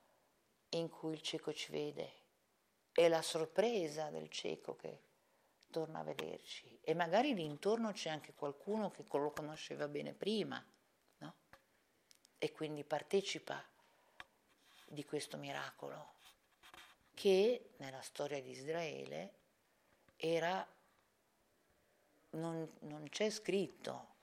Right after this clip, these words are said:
in nessuna parte della Bibbia, dell'Antico Testamento,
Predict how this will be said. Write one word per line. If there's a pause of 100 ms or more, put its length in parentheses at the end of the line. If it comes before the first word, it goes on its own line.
in
nessuna
parte
della
Bibbia, (280)
dell'Antico
Testamento,